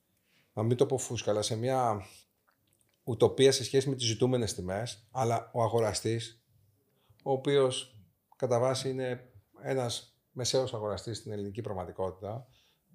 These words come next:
που έχει κάποια αποταμίευση, θα πάρει και ένα δάνειο, ένα νέο ζευγάρι κτλ,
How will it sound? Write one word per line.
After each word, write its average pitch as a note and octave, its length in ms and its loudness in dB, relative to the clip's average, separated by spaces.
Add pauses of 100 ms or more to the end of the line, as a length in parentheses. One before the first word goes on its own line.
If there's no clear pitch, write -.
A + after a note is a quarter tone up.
(100)
που D#3+ 100 0
έχει C#3 320 6
κάποια C3+ 200 0
αποταμίευση, B2+ 680 0
θα A2+ 120 -4
πάρει B2+ 160 -2
και C3 80 -2
ένα C3 160 0
δάνειο, A#2+ 720 -2
ένα C3 160 -4
νέο C3 160 -2
ζευγάρι A#2 800 0 (100)
κτλ, A#2+ 180 -2